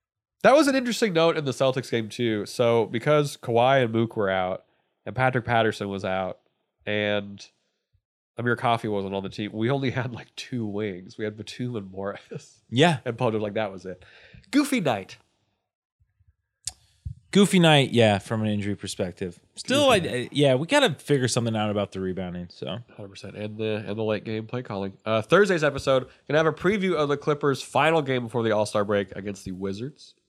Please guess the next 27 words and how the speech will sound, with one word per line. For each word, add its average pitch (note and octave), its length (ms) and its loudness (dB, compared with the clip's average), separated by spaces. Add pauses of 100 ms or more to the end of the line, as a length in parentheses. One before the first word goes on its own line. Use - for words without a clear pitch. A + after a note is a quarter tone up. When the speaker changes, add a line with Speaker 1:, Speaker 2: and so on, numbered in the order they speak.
(140)
Speaker 1:
Hopefully B2+ 280 -4
that's F2 140 -10
a F2 40 -14
win. E2 240 -18 (600)
Thirsty D#3+ 260 2
Thursday, B2+ 360 0
talking B2 200 -4
about A2 80 -4
what A#2 80 -2
we A#2 80 -4
wanna G#2+ 140 -4
see A#2 160 -8
more G#2+ 200 -2
of, G#2+ 100 2
or A2+ 100 -6
maybe D#3 240 0
less B2 320 0
of, F#2+ 240 -8 (340)
on G#2 140 -4
Andiva G#2+ 400 -6
Thursday, F2+ 280 -10
as F2+ 120 -12
we F#2+ 60 -12
like F2+ 100 -14
to - 80 -20
call F2 200 -12
it. - 60 -20